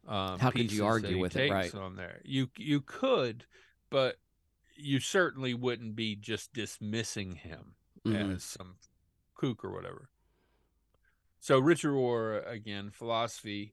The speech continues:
Speaker 1: but he, he wrote a book, The Divine Conspiracy, which is three hundred plus page commentary on the three chapters, pretty much, of, uh, the Sermon on the Mount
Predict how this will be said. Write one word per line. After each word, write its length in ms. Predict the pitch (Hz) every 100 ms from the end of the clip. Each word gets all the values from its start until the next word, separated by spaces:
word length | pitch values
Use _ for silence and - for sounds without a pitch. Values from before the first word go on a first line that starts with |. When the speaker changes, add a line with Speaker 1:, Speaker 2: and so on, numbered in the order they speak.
| 139
Speaker 1:
but 200 | 117 104
he, 640 | - 147 151 151 147 143 208 _ _ _ _ - -
he 160 | 131
wrote 320 | 156 143 127 117
a 40 |
book, 580 | 120 101 98 - - - _ _ _ _ _ _ -
The 80 |
Divine 400 | 107 104 101 104
Conspiracy, 960 | 107 98 92 - - 175 147 107 - 101
which 260 | 101 101 -
is 260 | 120 - -
three 240 | 110 113
hundred 280 | 113 110 101
plus 380 | - 113 107 -
page 400 | - 107 101 -
commentary 840 | - - 107 104 95 101 95 92 -
on 200 | 107 95
the 120 | 92
three 380 | 92 110 101 101
chapters, 680 | 92 104 95 95 92 90 - -
pretty 280 | - 90 85
much, 540 | 87 82 - - - _ - - _ _ _
of, 760 | 101 87 85 82 82 - - - _ _ _ _ _ -
uh, 360 | 92 90 - - - - - 151
the 120 | 120
Sermon 360 | - 95 87
on 120 | 82 78
the 60 |
Mount 260 | 78 64